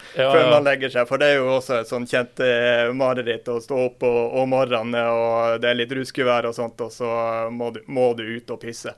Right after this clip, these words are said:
Speaker 1: Ja.
Speaker 2: Men, eh, jeg er ikke den der som, som klarer å, jeg pisser ikke i forteltet, for å si det sånn, selv om det er vintertur. Eh, uaktuelt.
Speaker 1: Ja.
Speaker 2: Forteltet, det er ren sone for min del. Der skal det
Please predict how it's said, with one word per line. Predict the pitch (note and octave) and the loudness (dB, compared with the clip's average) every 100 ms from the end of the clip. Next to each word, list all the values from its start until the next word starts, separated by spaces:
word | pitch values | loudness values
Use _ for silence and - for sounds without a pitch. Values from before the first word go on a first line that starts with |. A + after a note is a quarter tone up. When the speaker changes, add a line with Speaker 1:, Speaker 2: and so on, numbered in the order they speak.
| - | -6
Speaker 1:
Ja. | A2+ - - - _ _ - | -6 -6 -12 -20 _ _ -14
Speaker 2:
Men, | A#2 B2 | -10 -6
eh, | A#2 A2+ A2 A2 | -6 -6 -8 -10
jeg | - C3 | -4 -2
er | C3+ B2+ | 0 -2
ikke | B2 | -4
den | B2 | -2
der | A#2+ A#2 | 0 -2
som, | A#2 B2 A2+ A#2 A#2 | -2 -6 -8 -10 -10
som | B2 | -10
klarer | A#2 B2 A#2 A#2 | -2 0 0 -4
å, | A#2 A#2 A2+ A2+ A2+ A2+ A2 A2 _ _ _ _ _ _ - - - - | -2 -2 -2 -2 -2 -4 -8 -14 _ _ _ _ _ _ -20 -20 -20 -4
jeg | C#3+ B2+ | -4 -4
pisser | C3+ - B2 | -8 -4 -4
ikke | B2+ - A#2+ | -4 -6 -6
i | A#2 | -4
forteltet, | B2 A#2+ A2 G#2 A2 | -4 -6 -8 -10 -10
for | A2+ A2 | -8 -10
å | |
si | G#2+ G#2+ | -10 -12
det | G#2+ | -12
sånn, | A2 A2 | -12 -10
selv | A#2 A2+ | -8 -6
om | A2+ | -6
det | A2 | -6
er | |
vintertur. | A2+ A2+ A2+ A2+ - | -6 -8 -12 -12 -12
Eh, | B2 A#2+ - F3+ D#3 | -12 -12 -10 -4 0
uaktuelt. | C#3 A2+ - A#2 G#2 - - - | 2 0 -6 -12 -12 -16 -16 -4
Speaker 1:
Ja. | E3+ C3+ - - C3 | -2 -2 -8 -20 -6
Speaker 2:
Forteltet, | C3+ C3 C#3 B2 B2+ | -4 0 -2 -2 -2
det | B2+ | 0
er | B2+ B2+ | 0 0
ren | C3 B2+ A#2 | 0 -2 -6
sone | B2+ A#2+ A#2 | -6 -4 -4
for | B2 B2 | -6 -4
min | B2+ B2 | -4 -2
del. | A#2+ A2+ | -4 -4
Der | A#2+ A#2+ | -2 -2
skal | - C3+ | 0 0
det | B2+ | 2